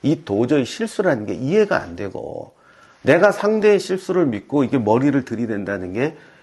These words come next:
이게 가능한 거냐라는 두려움에 빠지게 되는 거죠. 오늘 말씀드리는 이 미군의 천안부터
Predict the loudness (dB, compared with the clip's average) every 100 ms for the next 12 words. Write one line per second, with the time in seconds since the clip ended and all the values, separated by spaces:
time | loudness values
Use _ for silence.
0 | _ -2 0 0 -6 -6 -2 0 0 0
1 | 0 -2 0 -2 -2 -10 _ -4 -2 -2
2 | -2 -2 -4 -6 -4 -4 -4 -6 -8 -8
3 | -8 -12 -12 -14 -14 -12 -14 -16 -20 _
4 | _ _ _ _ 2 4 6 4 2 0
5 | -4 -2 0 -2 -4 -8 -8 -4 -4 -4
6 | -8 -12 -6 -4 -4 -4 -6 -4 0 0
7 | 0 -6 0 2 2